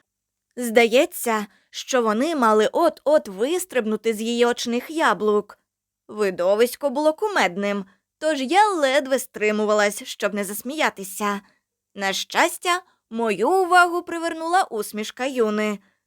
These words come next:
Вона стояла у людській подобі на сходах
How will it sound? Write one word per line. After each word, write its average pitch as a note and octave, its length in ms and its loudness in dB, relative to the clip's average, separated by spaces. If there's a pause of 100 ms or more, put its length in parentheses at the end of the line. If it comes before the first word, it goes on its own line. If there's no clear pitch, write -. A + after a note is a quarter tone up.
(180)
Вона G3+ 420 2
стояла D4 480 0
у - 120 -4
людській D4 360 -6
подобі D4 440 0
на F#4+ 120 0
сходах A3 640 0